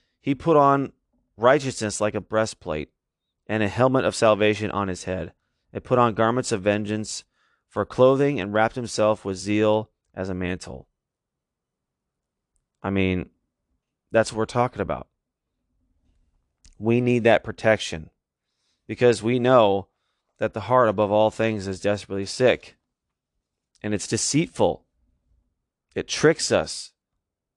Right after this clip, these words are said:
It tells us to do the wrong things. That's why the Bible says, "He who trusts in his heart is a fool." But now that we've been given a new heart,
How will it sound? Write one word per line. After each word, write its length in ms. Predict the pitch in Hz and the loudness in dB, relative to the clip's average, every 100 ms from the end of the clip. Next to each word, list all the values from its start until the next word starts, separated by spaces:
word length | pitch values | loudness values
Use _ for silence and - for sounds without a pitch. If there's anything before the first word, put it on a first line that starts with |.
| _ _ _ _ _ _ _ _ _ _ _ _ - | _ _ _ _ _ _ _ _ _ _ _ _ -4
It 160 | 98 | -4
tells 460 | - 135 147 151 113 | 2 4 6 4 4
us 340 | 101 101 - | 0 0 -8
to 180 | - 123 | -12 -12
do 560 | 98 117 117 110 107 - _ | -6 -4 0 0 -2 -8 _
the 100 | 107 | -10
wrong 340 | 101 107 101 95 | 0 2 2 0
things. 420 | 127 107 - - | -2 -2 -4 -6
That's 240 | 104 - | -6 -2
why 380 | 104 104 104 95 _ _ _ _ - | 4 4 4 -2 _ _ _ _ -12
the 80 | 104 | 2
Bible 260 | 117 110 | 4 4
says, 560 | - 127 113 104 95 - | 0 2 4 4 0 -10
"He 220 | _ 120 123 | _ -8 -4
who 120 | 113 | -4
trusts 360 | - 120 107 | -2 -2 -2
in 60 | 104 | -6
his 140 | 90 | -8
heart 240 | - 123 95 | 0 2 2
is 100 | 95 | -4
a 60 | |
fool." 480 | 92 - 147 92 - _ _ _ _ _ _ _ _ _ _ _ _ _ _ _ _ _ _ _ - | -8 0 0 0 -4 _ _ _ _ _ _ _ _ _ _ _ _ _ _ _ _ _ _ _ -4
But 120 | 104 | 0
now 200 | 127 143 | 2 2
that 120 | 151 | 2
we've 180 | 131 120 | 0 -2
been 140 | 117 | -4
given 180 | 117 113 | -4 -4
a 80 | 98 | -4
new 260 | 107 135 | -2 -2
heart, 480 | 120 95 82 - - | -2 -2 -4 -6 -14